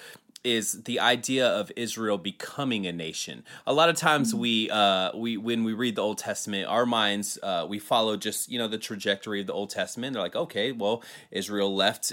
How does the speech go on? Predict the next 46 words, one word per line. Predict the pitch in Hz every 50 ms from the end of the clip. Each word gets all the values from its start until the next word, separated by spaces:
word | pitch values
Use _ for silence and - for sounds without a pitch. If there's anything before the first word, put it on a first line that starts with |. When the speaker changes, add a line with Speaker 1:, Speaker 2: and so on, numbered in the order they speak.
| - - -
Speaker 1:
Egypt, | 110 117 117 - 147 160 160 - 104
and | 90
now | 95 95 101
they're | 101 107 107 107 107 104 104
in | - 101 104
the | 104
wilderness, | 104 117 123 127 135 135 143 139 139 -
and | 120 113
now | 107 107 101
they're | 104 104 104
in | 101 98
the | 95
land, | 101 117 123 135 139 127
and | 113 110
now | 117 120
they're | 123 135 139
a | 139
nation." | 139 135 131 - - - 113 110
And | 98 95
Speaker 2:
Mm-hmm. | 107
Speaker 1:
we, | 120 127 - 117
and | 120 123
we | 135
don't | 135 147 147 143 - 107
really | 135 143 139 135 123 117 92 - - _ - - -
put | - - 160 -
ourselves | 117 123 120 - - - 135 127 131 131 123 113 110
in | 87 117 110 104
the | 101 95 95 92
space | - - - - - - 135 135 131 123 - -
of | - 104 104 95 92 104
what | 113 131 131 131
it | 120 113
would | 110 113 110 104
be | - 101 98 92
like | 95 101 107 107 104 98 - - - - - - - - _ -
leaving | 117 120 127 135 143 131 131 123 107 98
slavery | - - - - 104 104 98 98 - - 98 95 92 90 90 -
and | 98 98 98
the | 98 95
oppression | 92 - - - - 139 117 220 208 180 120 107 101
Speaker 2:
Mm-hmm. | 104 -
Speaker 1:
of | 101 98 95 92 - - _ _
people | - - 110 104 - - 101 95 92 95
and, | 95 92 85
and | 87 95 95 92